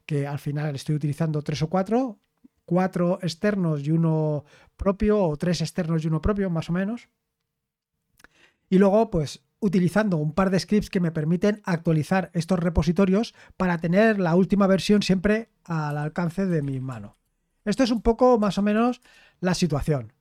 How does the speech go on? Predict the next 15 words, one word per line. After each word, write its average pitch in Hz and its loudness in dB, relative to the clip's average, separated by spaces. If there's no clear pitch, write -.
Pero 202 2
no 220 2
solamente 226 2
es 143 -2
esto, 156 -4
también 175 0
he 226 2
cambiado 226 4
alguna 202 2
cosa 220 0
adicional. 151 -2
¿Qué 202 2
cosas 214 0
adicionales? 208 2
Bueno, 151 0